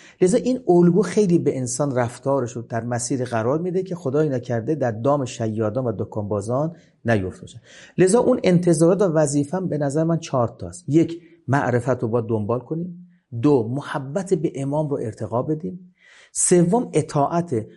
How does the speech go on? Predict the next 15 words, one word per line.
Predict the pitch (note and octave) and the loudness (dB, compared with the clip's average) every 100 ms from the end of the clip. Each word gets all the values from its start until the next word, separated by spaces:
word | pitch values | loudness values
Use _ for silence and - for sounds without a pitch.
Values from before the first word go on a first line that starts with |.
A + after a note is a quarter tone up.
| _ | _
دوران | F3+ F#3+ G#3+ A#3 A3 | 2 4 4 0 -2
غیبت، | - D3+ C#3+ C#3+ A#2+ | 0 0 2 -2 -2
مردمی | D#3+ F#3 F3+ G#3+ F#3 | -2 -2 0 -2 0
که | E3+ | 0
از | E3 | 0
امام | D#3 D#3 D3 | 0 0 -2
حسین | C#3+ F#3 F3 | -4 -4 -4
اطاعت | - D3+ D3+ | -4 -4 -4
نکردن | D3 D#3 D#3 D3+ F#3 | -6 -6 -4 -4 -6
کیا | - G3+ G#3 | -4 0 0
بودن؟ | C#3+ G2+ F#2 - _ _ | 0 -4 -8 -14 _ _
همونا | - - B3+ A#3 A3 | -8 0 2 4 4
بودن | A3 G#3 | 4 2
از | G3 E3+ | 0 0
نائب | E3+ E3+ E3+ F#3+ | 2 4 4 2